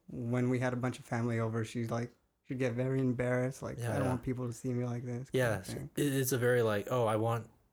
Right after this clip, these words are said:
Speaker 2: I want to be remembered," like, and when they're at their healthiest, at their fullest, you know,
Speaker 1: Mm-hmm.
Speaker 2: not at their, at a weak moment in their life. And so maybe, I think that was a big part of it too, maybe for yourself, that you're
Speaker 1: Maybe,
Speaker 2: like,
Speaker 1: yeah.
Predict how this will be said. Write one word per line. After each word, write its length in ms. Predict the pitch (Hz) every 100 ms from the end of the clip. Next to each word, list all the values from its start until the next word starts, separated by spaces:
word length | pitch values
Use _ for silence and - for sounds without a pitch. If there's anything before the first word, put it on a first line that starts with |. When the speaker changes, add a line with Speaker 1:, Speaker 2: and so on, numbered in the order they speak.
| -
Speaker 2:
I 60 | 120
want 360 | 110 117 113 98 - - _ _ _ -
to 80 | 117
be 120 | 113
remembered," 540 | 107 107 104 98 95 110
like, 320 | 101 90 - - _ _ _ _ _ -
and 340 | 113 104 107
when 160 | 110 107
they're 160 | 110 104
at 80 |
their 100 | 101
healthiest, 420 | 95 110 110 95 -
at 80 | -
their 80 | -
fullest, 480 | 117 104 90 -
you 60 | 123
know, 80 | 123
Speaker 1:
Mm-hmm. 80 | 117
Speaker 2:
not 280 | 113 110 113
at 120 | 110
their, 240 | 107 98 -
at 140 | 120
a 40 | 101
weak 280 | 98 107 -
moment 240 | 107 101
in 60 | 101
their 120 | 95
life. 380 | 98 113 - -
And 100 | 113
so 340 | - 113 104 - - - _ _ _ _ _ -
maybe, 220 | 127 120
I 80 | 127
think 160 | 143
that 80 | 131
was 100 | 143
a 60 | 135
big 140 | 110
part 140 | 120 101
of 60 |
it 60 | 98
too, 120 | 139
maybe 240 | 127 98 92
for 140 | 113
yourself, 520 | 95 - 104 101 -
that 140 | 117 120
you're 140 | 135
Speaker 1:
Maybe, 60 | 120
Speaker 2:
like, 120 | 117
Speaker 1:
yeah. 240 | 117 120